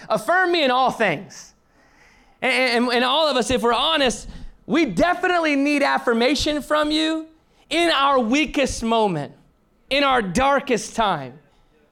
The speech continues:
And that's when we want you to affirm me, but it's hard for me on the other way around. In fact, the Bible actually encourages affirmation and encouragement on a consistent basis. Look at what First Thessalonians says in chapter five.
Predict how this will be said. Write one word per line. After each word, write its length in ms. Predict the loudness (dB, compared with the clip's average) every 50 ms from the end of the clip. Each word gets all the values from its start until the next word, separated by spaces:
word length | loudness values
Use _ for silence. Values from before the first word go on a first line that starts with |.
| _ _ _ _ _ _ _ _ _ _ _ _ _ -2
And 100 | -2 0
that's 240 | 0 0 -2 -2
when 80 | 0 0
we 100 | 2 2
want 180 | 2 0 0 0
you 100 | 0 2
to 100 | 2 2
affirm 340 | 2 2 0 0 2 2
me, 220 | 0 0 0 0 0
but 160 | 0 0 0
it's 160 | 0 0 0
hard 320 | 0 0 2 2 0 0 -2
for 120 | -2 -2
me 260 | 0 -2 -2 -4 -6 -10 -6
on 140 | -2 0 0
the 80 | 2 2
other 200 | 2 4 4 4
way 280 | 4 4 4 2 2
around. 440 | 2 2 2 2 2 0 0 0 0
In 120 | 0 -2
fact, 160 | -2 -2 0 0
the 80 | -2
Bible 500 | 0 0 0 0 2 2 2 2 2 2
actually 400 | 2 0 -2 -2 -2 -2 -2 0
encourages 680 | -2 -2 -2 -2 0 2 2 4 2 2 0 0 -2 -4
affirmation 840 | -2 -2 -2 -2 -2 0 -2 -2 0 0 0 -2 -2 -2 -2 -2
and 100 | -2 -2
encouragement 540 | -2 -4 -2 0 2 2 2 0 0 0 0
on 80 | 0 -2
a 40 |
consistent 580 | -2 -2 -2 -4 -2 -4 -6 -4 -2 -2 -2 0
basis. 360 | 0 -2 -2 -2 -4 -6 -6 -8 -14 -20 -16 -6
Look 140 | -4 0 0
at 80 | 2 2
what 160 | 2 0 0
First 280 | 0 0 0 0 0 0
Thessalonians 640 | -2 0 0 0 0 2 0 0 0 -2 -4 -6 -4
says 240 | -2 0 0 0 -2
in 80 | -4
chapter 320 | -2 -2 -2 -2 -4 -8 -6
five. 400 | -4 -2 -2 -2 -2 -4 -8